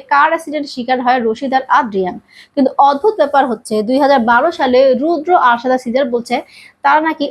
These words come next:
আরো ছয় বছর আগে আদ্রিয়ানকে কার অ্যাক্সিডেন্টের শিকার হতে দেখেছে, যেদিন তারা সেই ভয়ানক রাতের বিভীষিকা থেকে পালিয়ে আসছিল। অদ্ভুত ব্যাপার না? মানে দুই হাজার বাইশ সালে যে ঘটনাটা ঘটেছিল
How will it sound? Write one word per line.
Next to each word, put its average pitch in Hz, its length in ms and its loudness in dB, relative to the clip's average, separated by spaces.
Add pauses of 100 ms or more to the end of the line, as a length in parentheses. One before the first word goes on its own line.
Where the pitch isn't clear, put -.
(180)
আরো 339 280 2
ছয় 269 240 0
বছর 226 260 -6
আগে 202 220 -6 (120)
আদ্রিয়ানকে 262 560 0 (140)
কার 285 180 2
অ্যাক্সিডেন্টের 302 480 -2
শিকার 240 280 -4
হতে 240 160 -6
দেখেছে, 240 460 -10 (480)
যেদিন 254 260 4
তারা 277 180 2
সেই 320 280 0
ভয়ানক 262 600 2
রাতের 220 280 -2 (160)
বিভীষিকা 277 540 -2
থেকে 247 260 -2 (260)
পালিয়ে 302 360 0
আসছিল। 190 380 -10 (880)
অদ্ভুত 247 340 0
ব্যাপার 311 320 0
না? 320 140 -2 (540)
মানে 254 200 4
দুই 269 160 2
হাজার 311 280 4
বাইশ 233 280 0
সালে 285 200 0
যে 277 140 0
ঘটনাটা 247 420 2
ঘটেছিল 233 420 -4